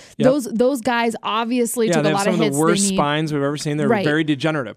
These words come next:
Speaker 2: But then
Speaker 1: But
Speaker 2: there are people that are everyday
Speaker 1: Yeah, you
Speaker 2: people
Speaker 1: ready?
Speaker 2: with
Speaker 1: So here,
Speaker 2: professions.
Speaker 1: here's, here's my,
Speaker 2: Absolutely.
Speaker 1: here's my hit list. If you're a dental hygienist and you sit facing a person sideways but turned with your upper body and your head,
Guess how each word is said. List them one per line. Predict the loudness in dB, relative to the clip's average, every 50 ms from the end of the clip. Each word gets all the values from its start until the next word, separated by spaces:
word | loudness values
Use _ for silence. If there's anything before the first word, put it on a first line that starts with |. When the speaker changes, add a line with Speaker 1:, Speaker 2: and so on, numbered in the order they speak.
| -10 -4 -2
Speaker 2:
But | 0 0 2
then | 2 4
Speaker 1:
But | 4
Speaker 2:
there | 4 4 2
are | 0
people | -2 -2 -2 0 0 0
that | 0 0
are | 0 -2 -2
everyday | -2 -2 -2 -2 0 0 0 0 0 0 0 0 0
Speaker 1:
Yeah, | 2 2 2 2 2
you | 2 2 2
Speaker 2:
people | 2 2
Speaker 1:
ready? | 2 2 2
Speaker 2:
with | 0 0
Speaker 1:
So | 0 -2
here, | 0
Speaker 2:
professions. | 0 0 0 0 0 -2 -2 0
Speaker 1:
here's, | 0 -2 -2 -6
here's | -6 -4 -4 -2 -2 0
my, | 0 0 0 0
Speaker 2:
Absolutely. | -2 -4 -6 -8 -8 -12 -6
Speaker 1:
here's | -2 0 0 0 2
my | 0 2
hit | 2 2 0 0
list. | -2 -6 -8 -8 -10 -12 -14 -18 -20 -20 -8 -4
If | -4 -2 0 0
you're | 2 2 2
a | 0
dental | 0 0 0 0 0 0 0 -2 -2 0
hygienist | 0 -2 -2 -2 -2 -2 -2 -2 -4 -4 -8 -12 -12 -10 -12 -12 -12 -14 -20 _ -20 -20 -20 -20 _ -6
and | -4 -2 0 0
you | 0 0
sit | 0 -2 -2 -2 0 0 0 0 -2 -4 _ _ _ _ _ _ _ _ _ _
facing | -20 -20 -6 -2 0 2 2 2 0 0 0 0 0 -2
a | -2
person | -2 -2 -2 -2 -2 -4 -4 -4
sideways | -2 -2 0 0 0 0 0 0 0 0 -2
but | -2 -4 -4 -4 -6
turned | -10 -12 -8 -6 -4 -2 -2 -4 -4 -6 -8 -10 -8
with | -8 -8 -8 -6
your | -6 -6
upper | -6 -6 -8 -6
body | -4 -4 -4 -2 -2 -4 -4
and | -4 -6
your | -6 -8 -8
head, | -8 -8 -6 -6 -6 -6 -8